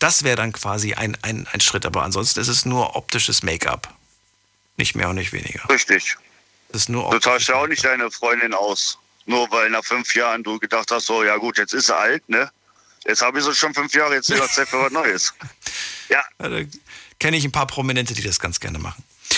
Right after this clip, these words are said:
Speaker 1: Na gut.
Speaker 2: I-
Speaker 1: Bolli, ich drück die Daumen, dass du das hinkriegst. Ja, und, äh, freue mich auf dein neues Auto und ich bin gespannt, wie es dann wird.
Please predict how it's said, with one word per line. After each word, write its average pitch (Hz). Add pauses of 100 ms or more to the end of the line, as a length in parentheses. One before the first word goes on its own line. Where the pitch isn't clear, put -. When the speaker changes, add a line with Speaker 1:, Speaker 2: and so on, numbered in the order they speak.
(460)
Speaker 1:
Na 277
gut. 156 (520)
Speaker 2:
I- -
Speaker 1:
Bolli, 151
ich 139
drück -
die 170
Daumen, 139
dass 139
du 156
das 139
hinkriegst. - (400)
Ja, 123 (140)
und, 120
äh, 117
freue 131
mich 165
auf 143
dein 139
neues 139
Auto 143
und 123
ich 113
bin 120
gespannt, 127 (300)
wie 123
es 120
dann 120
wird. -